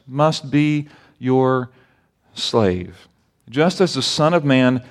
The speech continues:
did not come to be served, but to serve, and to give his life as a ransom for many." Those three verses are so profound. And Jesus takes this moment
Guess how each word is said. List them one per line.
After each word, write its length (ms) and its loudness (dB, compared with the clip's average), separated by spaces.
did 300 2
not 320 2
come 460 0
to 100 -4
be 280 -2
served, 600 -2
but 380 -2
to 140 -8
serve, 520 -4
and 120 -6
to 80 -6
give 320 2
his 180 -2
life 420 -2
as 180 0
a 100 -2
ransom 640 0
for 160 -2
many." 460 -4
Those 500 2
three 360 -4
verses 420 0
are 140 -10
so 320 0
profound. 460 -6
And 120 -4
Jesus 460 -2
takes 320 -4
this 240 -6
moment 480 -2